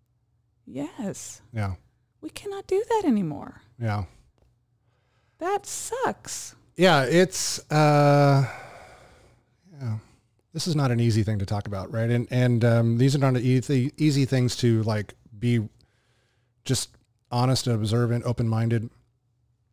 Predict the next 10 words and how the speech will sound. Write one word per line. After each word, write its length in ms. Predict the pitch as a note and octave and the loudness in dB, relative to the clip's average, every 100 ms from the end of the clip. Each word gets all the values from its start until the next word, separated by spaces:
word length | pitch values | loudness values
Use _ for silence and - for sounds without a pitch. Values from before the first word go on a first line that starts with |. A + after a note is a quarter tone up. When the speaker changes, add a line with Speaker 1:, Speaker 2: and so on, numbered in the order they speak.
| _ _ - - | _ _ -20 -8
Speaker 2:
Um, 520 | A2+ G#2+ G#2 G2 A2 - | -4 -4 -4 -6 -8 -8
people 220 | A#2+ G#2+ | -8 -4
tend 160 | A2+ | -2
to 60 | G#2 | -2
get 140 | G2+ | -6
defensive, 800 | G2+ - D#3 D#3 D3 B2+ A2+ - _ A#2+ | -6 -2 0 2 0 0 -6 -18 _ -6
uh, 360 | G#2+ G2+ G2+ | -4 -4 -6
consider, 720 | - G#2+ - A2 G#2+ G#2+ G#2 G2+ _ B2 | -4 -4 -2 -2 0 0 -2 -4 _ -6
you 120 | A2+ | -4
know, 300 | G#2 G2 | -4 -6